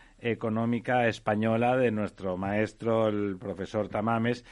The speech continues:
He, he, he recorrido el mundo encontrándome, ya no digo España, en España es un aburrimiento,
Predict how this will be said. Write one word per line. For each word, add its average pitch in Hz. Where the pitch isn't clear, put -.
He, 123
he, 135
he 156
recorrido 165
el 131
mundo 156
encontrándome, 143
ya 131
no 147
digo 120
España, 120
en 98
España 127
es 135
un 143
aburrimiento, 123